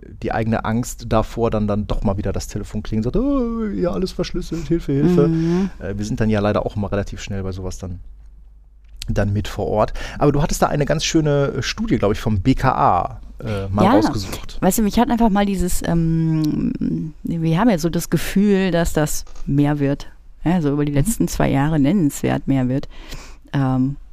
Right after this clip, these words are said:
Speaker 2: und ja, mit so einem Gefühl wollte ich mich da jetzt nicht, äh, nicht zufrieden geben. Ähm, es gibt tatsächlich eine, äh, Studie vom, äh, B K A,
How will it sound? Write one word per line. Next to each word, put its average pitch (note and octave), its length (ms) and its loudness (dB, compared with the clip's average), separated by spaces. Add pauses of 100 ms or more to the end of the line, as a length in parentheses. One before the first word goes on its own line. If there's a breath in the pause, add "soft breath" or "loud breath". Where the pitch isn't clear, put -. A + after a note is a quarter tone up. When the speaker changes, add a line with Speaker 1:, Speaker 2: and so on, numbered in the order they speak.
(200)
Speaker 2:
und D3 440 0
ja, D3 180 4 (280)
mit C#3 180 2
so D3+ 100 2
einem D3 120 4
Gefühl E3 540 2
wollte D#3 160 2
ich - 100 -4
mich D#3+ 120 2
da C#3+ 100 0
jetzt C#3 200 0
nicht, - 360 0
äh, C#3+ 180 4
nicht D#3+ 160 2
zufrieden C#3+ 400 2
geben. C3+ 280 0 (520 loud breath)
Ähm, D3+ 240 4
es - 120 -4
gibt B3 140 2
tatsächlich - 540 2
eine, E3+ 640 2 (640 soft breath)
äh, D3 220 2
Studie F#3+ 840 0
vom, D#3+ 520 2
äh, C#3 200 2
B D3 200 4
K E3 240 -2
A, E3+ 420 2